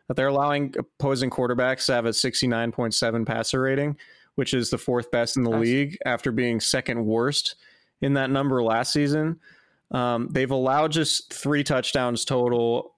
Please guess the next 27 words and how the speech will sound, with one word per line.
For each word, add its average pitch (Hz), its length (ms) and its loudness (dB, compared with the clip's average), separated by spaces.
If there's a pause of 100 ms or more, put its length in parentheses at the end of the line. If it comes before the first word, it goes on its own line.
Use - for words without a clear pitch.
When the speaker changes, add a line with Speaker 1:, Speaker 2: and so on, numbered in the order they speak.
(120)
Speaker 1:
really 151 400 2
only 120 320 0
two 127 540 2
because, 117 800 0 (460)
uh, 117 320 0
that 120 220 0
one, 120 540 2 (180)
that 127 600 -2
long 123 260 2
John 117 260 0
Ross 117 380 0
catch - 340 -2
and 117 140 2
run 117 180 0
on 110 160 0
Sunday 117 520 0
came 117 500 -2
with 127 220 0
a 123 40 0
minute 120 280 0
left 113 280 -2
in 117 60 0
the 113 80 0
game. 113 380 0
That 113 80 2
was 113 100 0
obviously 110 680 0